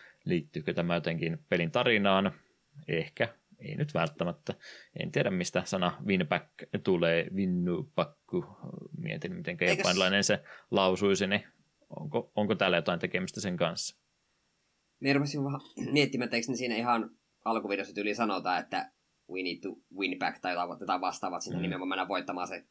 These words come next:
Speaker 2: paikka takaisin, niin sehän ihan operation-, no kuitenkin.
Speaker 1: Mm.
Speaker 2: Minä, minä ajattelin, että se on suoraan viitannut siihen.
Speaker 1: Niin, todennäköisesti siitä, että mietin, että onko tässä jotain hauskaa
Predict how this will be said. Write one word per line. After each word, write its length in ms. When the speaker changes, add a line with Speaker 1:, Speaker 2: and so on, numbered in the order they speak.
Speaker 2:
paikka 240
takaisin, 360
niin 80
sehän 320
ihan 220
operation-, 320
no 180
kuitenkin. 500
Speaker 1:
Mm. 60
Speaker 2:
Minä, 340
minä 140
ajattelin, 160
että 60
se 60
on 80
suoraan 280
viitannut 280
siihen. 340
Speaker 1:
Niin, 280
todennäköisesti 800
siitä, 320
että 280
mietin, 300
että 160
onko 120
tässä 200
jotain 200
hauskaa 440